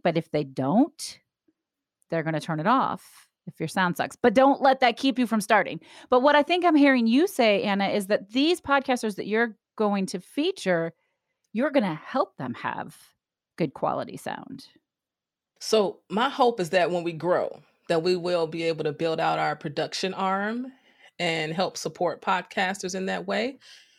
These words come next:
Speaker 2: Right now, the production arm is producing podcasts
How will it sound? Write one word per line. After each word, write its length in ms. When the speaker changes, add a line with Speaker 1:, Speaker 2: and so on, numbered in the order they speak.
Speaker 2:
Right 240
now, 260
the 140
production 580
arm 340
is 300
producing 580
podcasts 1000